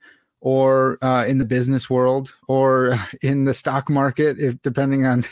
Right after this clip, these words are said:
<laughs> what stocks you're holding. But yeah, that, that's really interesting. So, so that's what we have with myth.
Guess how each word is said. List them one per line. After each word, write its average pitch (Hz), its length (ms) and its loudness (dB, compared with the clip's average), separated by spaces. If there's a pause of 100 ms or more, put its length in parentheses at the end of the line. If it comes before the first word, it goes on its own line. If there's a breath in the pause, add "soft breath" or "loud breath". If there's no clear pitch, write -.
(120)
<laughs> - 200 -20
what 123 300 -2
stocks 127 340 -6
you're 135 120 0
holding. 135 360 0 (540 loud breath)
But 123 320 0
yeah, 151 240 0
that, 143 220 0
that's 156 200 -2
really 143 140 0
interesting. 127 260 0
So, 139 380 0 (380)
so - 120 -4
that's 175 200 0
what 202 100 2
we 170 120 0
have 156 240 0
with 139 200 -2
myth. 131 560 0